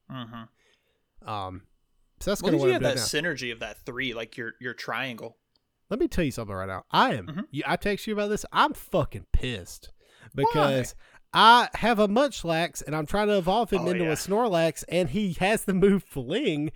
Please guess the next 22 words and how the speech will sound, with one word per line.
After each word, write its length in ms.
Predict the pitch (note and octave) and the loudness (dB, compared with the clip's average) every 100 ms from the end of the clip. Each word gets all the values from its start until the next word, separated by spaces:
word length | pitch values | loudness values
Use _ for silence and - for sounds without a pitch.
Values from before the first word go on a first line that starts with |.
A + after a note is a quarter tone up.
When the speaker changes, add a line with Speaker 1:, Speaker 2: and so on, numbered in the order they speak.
| - | -12
Speaker 1:
<laughs> 140 | _ - | _ -4
Speaker 2:
I, 540 | D#3+ D3 F#3+ - B2+ A2 - - - | -2 2 4 2 -4 -12 -16 -14 -10
I 220 | A2 B2+ | -4 0
never 260 | C#4 G3+ A3 | 4 4 4
used 220 | C4 B3+ | 2 4
that 140 | G3+ E3 | 2 4
move 180 | D#3 | 0
before. 320 | C3+ - E3 C3+ | 0 0 0 4
It's 200 | F3+ - | 2 6
hit, 200 | G3+ E3 | 6 6
it 80 | |
was 180 | F3 E3 | 4 4
his 140 | F3+ C#3 - | 2 0 2
only 360 | D#3+ F#3+ F#3+ | 6 6 6
attacking 560 | D#3 - B2+ D3+ F#3 G3 | 4 0 -4 -2 -2 0
move, 360 | G#3 A3+ A#3 | 0 -2 -4
and 120 | - F3+ | 0 0
I 20 | |
was 120 | F#3 | 2
like, 160 | G3+ C3+ - - _ _ _ | 2 0 -8 -20 _ _ _
"Perfect, 380 | D#4+ F#4 - G2+ | 0 0 -4 -6
whatever." 420 | G#3 F#3+ G3+ | -4 -4 -6